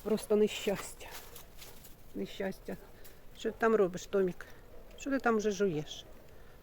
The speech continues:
Вже почали літати, е, як вони, стрикозки.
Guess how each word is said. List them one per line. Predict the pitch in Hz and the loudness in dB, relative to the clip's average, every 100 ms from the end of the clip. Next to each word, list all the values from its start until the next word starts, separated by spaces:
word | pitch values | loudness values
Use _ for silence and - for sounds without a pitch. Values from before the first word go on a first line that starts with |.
| - - - - - - | -16 -14 -16 -16 -12 -6
Вже | 190 196 | 0 2
почали | 190 185 196 190 175 | 2 2 2 4 2
літати, | 180 - 175 - 180 170 - - - - - - - | 2 0 -2 -2 -4 -4 -8 -18 -16 -14 -14 -14 -8
е, | 175 165 165 165 165 | -4 -2 0 0 0
як | 156 | -2
вони, | 170 160 165 | 0 0 0
стрикозки. | - 180 - 262 - - | -2 -4 0 0 0 -12